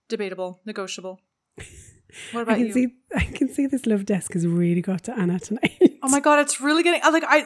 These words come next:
Speaker 1: I am flashbacks.
Speaker 2: We are triggering some old wounds
Speaker 1: Oh.
Speaker 2: that are being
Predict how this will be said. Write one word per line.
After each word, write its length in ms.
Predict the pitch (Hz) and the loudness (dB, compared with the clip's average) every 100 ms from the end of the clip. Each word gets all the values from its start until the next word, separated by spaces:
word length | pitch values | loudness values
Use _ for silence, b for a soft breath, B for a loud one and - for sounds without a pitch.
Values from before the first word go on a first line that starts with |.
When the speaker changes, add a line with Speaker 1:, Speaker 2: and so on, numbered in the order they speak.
| - | 2
Speaker 1:
I 120 | 269 | 2
am 340 | 277 254 226 226 _ | 4 0 -2 -6 _
flashbacks. 560 | 254 208 180 - B B B B - | 0 0 -4 -10 B B B B -2
Speaker 2:
We 180 | 262 254 | 2 4
are 140 | 214 | 4
triggering 600 | - 233 226 240 240 233 | 2 2 4 4 2 0
some 200 | - 202 | 0 0
old 300 | 240 202 202 | 2 4 4
wounds 400 | 190 202 202 185 | 2 2 2 2
Speaker 1:
Oh. 300 | 247 262 254 226 | 4 6 4 2
Speaker 2:
that 120 | 185 | 0
are 80 | 185 | 0
being 280 | 185 185 | 0 0